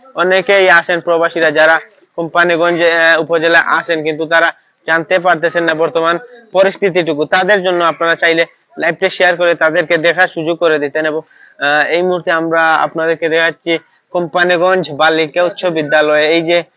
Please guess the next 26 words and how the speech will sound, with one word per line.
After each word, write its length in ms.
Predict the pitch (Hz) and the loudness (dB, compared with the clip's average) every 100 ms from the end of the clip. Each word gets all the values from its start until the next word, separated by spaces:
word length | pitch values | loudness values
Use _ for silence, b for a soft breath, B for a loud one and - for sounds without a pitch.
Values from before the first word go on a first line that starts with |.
| _ _ | _ _
এত 180 | 175 156 | -8 -4
পরিমাণ 440 | 175 180 180 175 170 | -2 0 0 0 0
পানি 260 | 170 170 | 0 0
বৃদ্ধি 280 | 165 156 170 | -2 -2 -2
পেয়েছে, 300 | 160 165 160 | 0 -2 -2
আহ, 840 | 160 - _ _ _ 151 160 160 | -4 -10 _ _ _ -2 0 0
স্কুলটি 520 | - - 190 196 190 | -4 -2 -2 0 0
এত 240 | 160 160 180 | 2 2 -2
পরিমাণ 520 | 175 180 175 170 170 | -2 -2 0 0 -2
পানির 340 | 175 165 165 156 | -2 -2 -2 -2
ফলে 320 | 170 147 151 - _ _ - | -2 0 -2 -4 _ _ -2
তলিয়ে 400 | 185 185 185 175 | 0 2 2 4
যাওয়ার 280 | 165 160 | 4 4
সম্ভাবনা 600 | 156 160 160 160 156 156 151 _ - _ _ _ _ _ _ | 2 -4 -4 -4 -2 -4 -4 _ -20 _ _ _ _ _ _
অনেক। 280 | 160 165 170 - | -8 -6 -8 -8
তো 100 | 170 | -6
দর্শক, 400 | 170 175 - 214 - - _ _ _ - - - _ | -2 -2 -2 -4 -4 -20 _ _ _ -20 -20 -20 _
আপনারা 320 | 151 156 175 | -16 -6 -2
আমাদের 300 | 175 175 175 | 0 0 -2
সাথে 300 | 170 170 160 | -2 -4 -4
থাকুন 300 | 165 165 165 | -2 -2 -2
এবং 200 | 165 160 | -2 -2
আমরা 240 | 160 160 170 | -4 -4 -4
আপনাদেরকে 480 | 160 165 165 151 160 | -6 -4 -4 -4 -8
চেষ্টা 300 | 170 - 175 | -6 -2 0
করব 260 | 165 156 | 0 -2